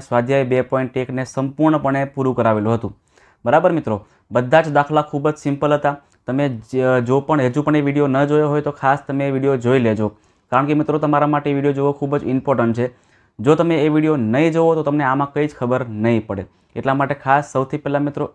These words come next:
એ વીડિયો જોઈ લેજો અને ત્યાર પછી તમે મિત્રો આ વીડિયો જોજો તો તમને વધારે મજા આવશે, તમને વધારે ખબર પડશે. ક્લિયર છે? ચાલો, આપણે આજે મિત્રો આ વીડિયોની અંદર સ્વાધ્યાય બે પોઇન્ટ બે શરૂ કરવાના છે. મિત્રો, સ્વાધ્યાય બે પોઇન્ટ બેમાં કોઈ નવી પ્રકારની કોઈ નવી થિયરી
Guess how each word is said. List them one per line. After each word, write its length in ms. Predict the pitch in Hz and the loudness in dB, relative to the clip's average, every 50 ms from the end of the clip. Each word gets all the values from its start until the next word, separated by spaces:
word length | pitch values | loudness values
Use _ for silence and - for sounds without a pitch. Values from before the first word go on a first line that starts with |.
| - 160 | -2 0
એ 40 | 160 156 | 2 2
વીડિયો 180 | 160 160 160 156 | 2 2 2 2
જોઈ 160 | 160 160 160 165 | 0 -2 0 0
લેજો 240 | 165 160 165 165 | 0 0 0 -2
અને 100 | 156 151 151 | -2 -2 -2
ત્યાર 180 | 147 143 151 151 151 | -2 -2 -2 -2 -2
પછી 160 | 143 139 151 147 | -4 -4 -4 -4
તમે 140 | 143 143 143 | -4 -4 -4
મિત્રો 220 | 139 135 139 139 135 - - | -4 -2 -2 -4 -2 0 2
આ 40 | 131 131 123 | 2 2 2
વીડિયો 240 | 123 120 123 127 123 117 104 | 2 0 0 0 0 0 0
જોજો 260 | 117 120 123 113 113 101 101 - _ _ _ _ _ _ | 0 0 2 2 0 -4 -6 -10 _ _ _ _ _ _
તો 80 | - | -6
તમને 140 | 127 131 127 120 | -4 -2 0 2
વધારે 220 | 120 123 127 131 135 127 | 4 4 4 4 2 0
મજા 240 | 127 123 135 135 135 | 0 2 2 2 2
આવશે, 240 | 139 135 - 147 143 | 2 0 -4 -6 -4
તમને 180 | 135 131 127 117 | -4 -4 -2 -2
વધારે 240 | 117 123 123 120 120 - | 0 0 0 -2 -4 -6
ખબર 260 | - 120 120 127 120 - | -8 -6 -4 -4 -4 -4
પડશે. 260 | 117 107 - - 107 95 - _ _ _ _ _ _ _ _ _ _ | -6 -6 -6 -8 -10 -10 -10 _ _ _ _ _ _ _ _ _ _
ક્લિયર 280 | - 131 147 165 175 170 165 | 0 2 4 4 4 2 2
છે? 100 | 170 131 110 - _ _ _ _ _ _ _ - | -2 -2 -4 -6 _ _ _ _ _ _ _ -2
ચાલો, 180 | 127 113 107 95 110 | 0 0 0 0 0
આપણે 240 | 123 120 208 180 165 160 | 0 0 2 4 4 4
આજે 140 | 156 165 165 165 | 2 0 -2 -4
મિત્રો 220 | - 156 165 147 | -2 0 0 2
આ 80 | 139 151 151 | 2 2 2
વીડિયોની 340 | 147 147 151 151 151 143 147 | 2 2 0 2 2 2 2
અંદર 200 | 156 143 113 104 107 107 | 2 2 0 0 -2 -6
સ્વાધ્યાય 440 | - 123 120 127 131 147 147 151 139 131 | -2 -2 -2 0 0 0 0 0 0 0
બે 100 | 135 135 135 - | 0 0 -2 -4
પોઇન્ટ 240 | 139 143 143 139 123 110 107 | -4 -6 -4 -4 -4 0 2
બે 100 | 127 135 139 135 - | 2 2 2 0 -2
શરૂ 180 | 123 120 113 - | -2 -2 0 0
કરવાના 340 | 113 110 104 104 95 82 67 - | 0 0 0 0 -2 -4 -6 -8
છે. 80 | - _ _ _ _ _ _ _ _ _ _ _ _ _ | -12 _ _ _ _ _ _ _ _ _ _ _ _ _
મિત્રો, 220 | - 127 170 185 185 185 | -4 2 2 2 2 2
સ્વાધ્યાય 380 | - 143 143 151 170 175 160 160 | 0 0 2 2 2 2 2 2
બે 80 | 160 165 - | 0 0 -2
પોઇન્ટ 180 | 165 165 160 165 | -4 -4 -2 -2
બેમાં 240 | 160 170 160 156 - 160 | -2 -2 -4 -2 -2 -2
કોઈ 120 | 160 160 143 | 0 0 0
નવી 200 | 131 139 156 156 151 | 0 0 0 -2 -2
પ્રકારની 340 | 151 147 156 151 156 156 151 151 | -4 -4 -2 -2 0 -2 0 -2
કોઈ 120 | 151 147 135 | -2 -2 -2
નવી 180 | 135 135 147 143 - - | -2 -4 -4 -6 -6 -4
થિયરી 340 | 143 143 143 139 139 139 135 | 0 2 2 2 2 0 -4